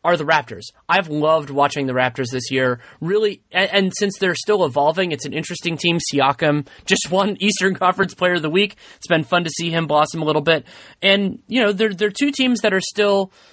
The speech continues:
that have a lot of talent, that are still figuring it out, and that just have a penchant for playing interesting games, even sometimes when they lose. Like, that Bucks Blazers game was, was fascinating, and Raptors getting their butts kicked by the Pelicans. I mean, some of that was hitting and missing shots, but,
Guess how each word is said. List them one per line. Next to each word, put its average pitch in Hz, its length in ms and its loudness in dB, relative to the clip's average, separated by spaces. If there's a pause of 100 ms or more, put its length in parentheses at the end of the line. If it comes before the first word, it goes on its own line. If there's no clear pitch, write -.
(160)
that 185 160 2
have 180 180 0
a 160 40 -4
lot 151 200 2
of 247 80 -2
talent, 202 440 0
that 147 160 0
are 143 80 -4
still 185 240 -2
figuring 190 420 0
it 175 120 0
out, 151 280 2
and 175 160 0
that 170 160 0
just 185 220 -6
have 190 160 0
a 160 80 2
penchant 220 500 -2
for 170 100 -6
playing 175 380 0
interesting 185 480 -4
games, 143 420 -2
even 254 280 0
sometimes 214 360 -2
when 202 120 0
they 190 100 2
lose. 190 260 -2
Like, 143 260 0 (420)
that 180 260 2 (160)
Bucks 170 400 0 (460)
Blazers 185 440 0
game 120 300 -4
was, 131 240 0
was 139 260 0
fascinating, 135 720 0 (280)
and 143 480 0 (260)
Raptors 156 760 -2
getting 165 240 0
their 165 100 2
butts 151 300 -2
kicked - 400 -4
by 160 300 2
the 147 140 -8
Pelicans. 143 560 -2
I 135 80 0
mean, 127 260 -4
some 139 160 -2
of 135 60 -2
that 135 120 4
was 131 160 -6
hitting 135 220 -2
and 131 60 -2
missing 131 220 -4
shots, 262 280 2
but, 170 220 0